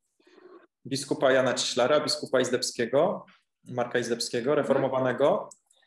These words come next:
e, a tu luterańskiego biskupa diecezji war-, warszawskiej. E, tu z kolei są duchowni z Lipska,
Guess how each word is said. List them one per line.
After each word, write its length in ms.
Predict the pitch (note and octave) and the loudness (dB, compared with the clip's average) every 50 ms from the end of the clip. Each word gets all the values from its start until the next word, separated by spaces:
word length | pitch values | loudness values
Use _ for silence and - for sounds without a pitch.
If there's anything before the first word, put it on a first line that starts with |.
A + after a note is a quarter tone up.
| _ _ _ _ _ _ - | _ _ _ _ _ _ -6
e, 240 | A#2+ A#2 A2+ A#2 - - | -6 -6 -6 -6 -4 -4
a 100 | C3 B2+ | -4 -4
tu 220 | - - B2 A#2+ | -2 -4 -4 -4
luterańskiego 680 | - B2 A#2+ - B2+ A#2+ A#2+ A#2 - - - A2+ A2 A2+ | -4 -8 -4 -2 -2 -2 0 -4 -2 -4 -2 -2 -2 -4
biskupa 640 | - - - - - - _ A2+ A#2 A#2 A2+ - _ _ _ | -6 -10 -12 -12 -14 -6 _ -2 -2 -2 -4 -10 _ _ _
diecezji 480 | - A#2+ - B2 - - A#2 A2+ A#2+ | -14 -8 -6 -6 -4 -4 -6 -6 -4
war-, 380 | A2+ A#2 - - - - - A#2 | -4 -4 -4 -4 -6 -12 -8 -8
warszawskiej. 840 | - A#2 - - A#2 A#2 - - - - D3 D#3 F#3 F#3+ F3+ - - _ _ _ _ _ _ _ _ _ _ - _ - - _ _ _ _ - | -8 -6 -4 -4 -4 -2 -4 -6 -4 -2 -2 -2 -2 -4 -6 -12 -18 _ _ _ _ _ _ _ _ _ _ -20 _ -20 -20 _ _ _ _ -12
E, 120 | - - _ _ _ - - - _ _ | -12 -12 _ _ _ -20 -20 -20 _ _
tu 120 | - D3 | -6 -6
z 100 | C#3+ - | -6 -2
kolei 320 | - D3+ C#3+ C#3 C3+ C3+ | 0 2 4 4 4 4
są 260 | C3 - - B2+ B2+ B2 | 2 0 0 -2 -2 -2
duchowni 420 | B2+ B2 - C3+ B2+ C3 B2+ A#2+ | -4 0 0 0 0 0 -4 -4
z 100 | A#2 - | -4 -2
Lipska, 720 | B2+ B2 B2 - - - - C3+ D3 F#3 A#3 - - - | -2 -2 -2 -2 -4 0 2 2 4 2 2 -2 -6 -12